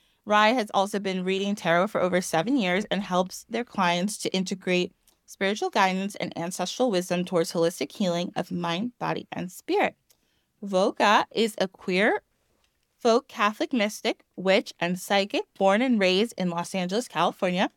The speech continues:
Being a child of Filipino and Spanish ancestry, Voga's work revolves around folk practices and traditions comprised of Marian devotion, saint magic,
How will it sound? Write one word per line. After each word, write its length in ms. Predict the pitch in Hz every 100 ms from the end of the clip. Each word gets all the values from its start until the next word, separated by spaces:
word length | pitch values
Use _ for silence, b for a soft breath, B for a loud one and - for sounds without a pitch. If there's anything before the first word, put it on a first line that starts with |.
| _ _ _ _ -
Being 220 | 247 330 494
a 20 |
child 320 | - 254 226 202
of 100 | 208
Filipino 600 | 180 175 - 196 208 247
and 160 | 185 180
Spanish 400 | - 180 180 -
ancestry, 680 | 226 269 294 - 277 277 - _ _ 240
Voga's 380 | 247 381 466 233
work 260 | 233 220
revolves 500 | 214 202 190 190 190
around 360 | 196 185 180 180
folk 240 | 214 -
practices 580 | - 208 - 220 214 208
and 140 | 214
traditions 580 | 214 240 202 202 196 208
comprised 580 | - 196 190 180 190 190 -
of 260 | 180 180 - _ _ -
Marian 560 | 180 180 185 196 202 180
devotion, 600 | 180 170 185 226 359 415 480 - - _
saint 320 | - - 196 -
magic, 520 | 196 202 220 320